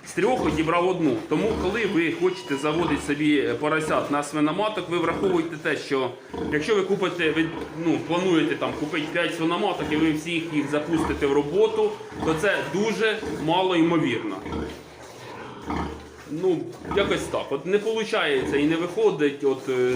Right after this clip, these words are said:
так, як ми хочемо, да? Так, як нам, е, зручно, чи так, як ми бажаємо. Тому звертайте на це увагу. Е, спермодозу, дивіться, по цих французьких п'ятренчиках. Це я брав в Андрія Петровича в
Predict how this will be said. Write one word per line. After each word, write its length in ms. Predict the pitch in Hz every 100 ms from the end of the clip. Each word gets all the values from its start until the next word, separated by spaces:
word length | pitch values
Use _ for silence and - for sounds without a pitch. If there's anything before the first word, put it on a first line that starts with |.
| 123
так, 120 | 165
як 140 | 160 160
ми 100 | 156
хочемо, 500 | 156 165 156 135 123
да? 180 | 143 151 - 143
Так, 120 | 151
як 140 | 151 160
нам, 340 | 160 156 139
е, 440 | 127 127 127 123 123
зручно, 580 | 156 180 180 - 151 151 - - 160
чи 60 |
так, 100 | 170
як 160 | 160 165
ми 100 | 160
бажаємо. 680 | 160 156 147 110 - - - - - - - - -
Тому 960 | 160 170 165 160 156 151 147 139 127 127 - -
звертайте 520 | 139 185 160 185 135 143
на 120 | 143
це 140 | 165
увагу. 600 | 165 185 226 220 180 196 - - - - - - - - - 135
Е, 180 | 139
спермодозу, 680 | 139 190 190 196 180 175 139 143
дивіться, 320 | 151 151 139
по 540 | - 170 170 160 160 156 151
цих 120 | 156 151
французьких 480 | 151 151 156 147 143
п'ятренчиках. 600 | - 147 151 127 - 117 -
Це 100 | 156
я 100 | 156
брав 300 | 147 147 131
в 60 | 131
Андрія 320 | 143 147 143
Петровича 800 | 143 147 151 143 120 117 127 117 120
в 260 | 139 147